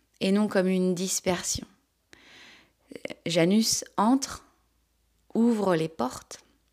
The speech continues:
nous commençons une entreprise, mais avec un chemin qui se trace. Et pas j'ouvre mes portes et je sais pas quel chemin prendre. Il y a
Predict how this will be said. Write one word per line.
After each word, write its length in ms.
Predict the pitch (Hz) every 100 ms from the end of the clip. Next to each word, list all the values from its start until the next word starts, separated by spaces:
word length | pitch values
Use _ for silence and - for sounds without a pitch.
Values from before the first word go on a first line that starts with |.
| _ 165
nous 240 | 185 214
commençons 680 | 220 202 180 180 - 226 214
une 180 | 180
entreprise, 800 | 170 170 - 160 - 247 254 240 - _ _ _ _ _ _ _ _ _ _ _ _ _ _ _ _ _ -
mais 280 | 185 190 202
avec 280 | 190 185 190
un 140 | 185
chemin 460 | 180 - 196 170 170 -
qui 140 | -
se 140 | - -
trace. 580 | - - - - - - _ _
Et 80 | 156
pas 220 | - 185
j'ouvre 480 | 180 185 220 196 180
mes 160 | 160 160
portes 520 | - 254 - - - _ - - - _
et 120 | - 190
je 100 | 180
sais 180 | -
pas 120 | 175 220
quel 160 | 190
chemin 300 | 175 190 175
prendre. 300 | 170 160 160 - _ _ _ _ _ _ _ _ -
Il 120 | 160
y 160 | 156 156
a 240 | 160 175